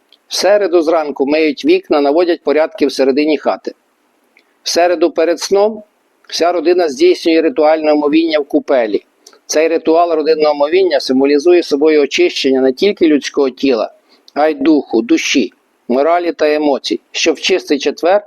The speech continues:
прокинутись чистими і тілесно, і духовно, і душевно, і морально, і емоційно.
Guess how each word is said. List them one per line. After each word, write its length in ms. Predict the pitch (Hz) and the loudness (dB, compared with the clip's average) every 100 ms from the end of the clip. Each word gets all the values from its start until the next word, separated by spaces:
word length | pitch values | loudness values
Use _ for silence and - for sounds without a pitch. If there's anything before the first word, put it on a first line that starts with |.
| - | -4
прокинутись 560 | 127 139 135 127 135 | -4 -2 -2 -2 -4
чистими 720 | - - 165 165 - 127 123 - | -4 -2 -2 -4 -4 -2 -2 -2
і 120 | 160 | -4
тілесно, 760 | 156 143 127 131 135 - - - _ _ - | -2 -2 0 0 -2 -6 -8 -8 _ _ -6
і 100 | 156 | -2
духовно, 680 | 151 - 147 147 127 117 - - | 0 0 0 0 0 -4 -4 -4
і 80 | |
душевно, 680 | 147 143 - 147 127 104 - - _ - - | 0 0 0 0 0 0 -4 -6 _ -12 -2
і 120 | 160 | 0
морально, 640 | 143 131 135 147 151 147 - | 2 2 0 0 -2 -6 -6
і 100 | - | -2
емоційно. 600 | 160 143 139 - 113 87 | -2 0 -2 0 0 -2